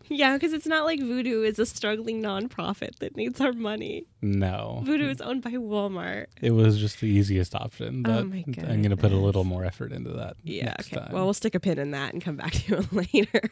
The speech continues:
Speaker 2: Yeah, but, um, yeah, six months of actual production
Speaker 1: Yeah,
Speaker 2: time
Speaker 1: I
Speaker 2: to
Speaker 1: th-, I
Speaker 2: work
Speaker 1: would
Speaker 2: on
Speaker 1: say
Speaker 2: this.
Speaker 1: it shows.
Speaker 2: For sure.
Speaker 1: There's a, so I actually, I liked this movie. I,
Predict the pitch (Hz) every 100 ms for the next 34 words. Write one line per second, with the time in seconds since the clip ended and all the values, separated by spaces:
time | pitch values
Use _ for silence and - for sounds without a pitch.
0 | 233 - 117 107 110 131 120 - 123 110
1 | 131 117 110 107 104 _ 120 92 - 127
2 | - 120 113 101 101 101 113 110 - 104
3 | - 104 107 - - 359 403 381 392 -
4 | 392 - 349 349 - 247 - 233 208 185
5 | 180 180 202 - - 160 - 101 104 294
6 | 320 320 302 - - 302 269 381 440 -
7 | 269 233 214 _ _ - 277 262 214 -
8 | 151 - - - 147 - 196